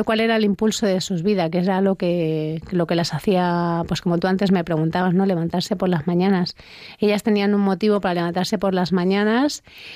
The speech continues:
y tenían un motivo por el que enfrentar su trabajo y tenían un motivo por el que, pues, cuidar a sus familiares, tenían un motivo, o sea... y a mí aquello, dije, "Joder, tener un motivo para vivir es que es, es que, claro,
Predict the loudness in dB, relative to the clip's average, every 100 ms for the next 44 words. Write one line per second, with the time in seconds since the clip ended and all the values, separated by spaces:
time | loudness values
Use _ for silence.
0 | -20 -10 -4 0 0 2 2 2 0 0
1 | 0 2 0 0 -2 -2 0 0 0 0
2 | 0 0 0 -2 -2 -4 -2 -2 0 -2
3 | 0 0 2 2 0 0 0 0 -2 0
4 | 0 2 2 0 0 2 2 0 0 0
5 | 0 2 2 2 2 2 0 -2 -4 -2
6 | -2 0 0 0 -2 0 0 2 2 0
7 | 0 0 2 2 0 0 0 0 -4 -4
8 | -10 -20 -20 -20 -20 _ -20 _ _ _
9 | _ 0 2 4 2 2 0 0 -2 -2
10 | 0 -2 -6 -16 -16 -2 2 4 4 2
11 | 2 0 0 0 0 0 0 2 0 -2
12 | -6 -6 -6 -8 -8 -12 _ _ _ -16
13 | -6 0 2 2 0 -2 -2